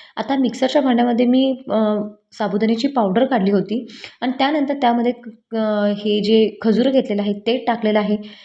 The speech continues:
यातलं आपण जे मी काही आपण बारीक मिश्रण केलेलं आहे ते मिश्रण देखील यामध्ये थोडंसं टाकायचं आणि पूर्ण मिक्सरला फिरवून घ्यायचं. तुम्ही बघू शकता पूर्ण आता या खजूर जो आहे तो पूर्ण यामध्ये मिक्स झालेला आहे. आता त्यानंतर उरलेला म-, आपण खजूर, अ,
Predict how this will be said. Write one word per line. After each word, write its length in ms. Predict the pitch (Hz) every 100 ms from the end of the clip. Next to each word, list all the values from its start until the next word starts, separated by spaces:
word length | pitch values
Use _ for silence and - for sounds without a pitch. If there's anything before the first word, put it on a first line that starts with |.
| -
यातलं 440 | 262 254 247 294 320
आपण 280 | 254 - 240
जे 100 | 254
मी 100 | 247
काही 280 | 254 247 240
आपण 280 | 220 220 220
बारीक 280 | 202 208
मिश्रण 340 | 226 208 208 214
केलेलं 260 | 214 202
आहे 140 | 202 208
ते 160 | 240
मिश्रण 340 | 302 302 285 269
देखील 220 | 262 262
यामध्ये 280 | 247 226 240
थोडंसं 280 | 233 214 214 220
टाकायचं 420 | 208 208 202 202 - - -
आणि 100 | 208
पूर्ण 400 | 220 - 214 208
मिक्सरला 500 | 226 220 196 202 202
फिरवून 400 | 285 269 214 202
घ्यायचं. 320 | 202 185 180 180 - - _ -
तुम्ही 140 | 226
बघू 220 | 220 220
शकता 400 | 277 277 - 226
पूर्ण 360 | 233 220 214 226
आता 240 | 240 220
या 80 | 220 226 _
खजूर 360 | 233 180 233 254
जो 120 | 262
आहे 260 | 220 196
तो 160 | 208 226
पूर्ण 300 | 220 208 220
यामध्ये 560 | 220 202 202 190 240 320 - - _
मिक्स 260 | 226 226 311
झालेला 340 | 302 208 208
आहे. 220 | 202 208 214 - -
आता 160 | 226 262
त्यानंतर 460 | 269 277 294 294
उरलेला 320 | 277 226 240 269
म-, 160 | 262 240
आपण 420 | 240 233 240 240
खजूर, 260 | 226 214 226
अ, 300 | 220 -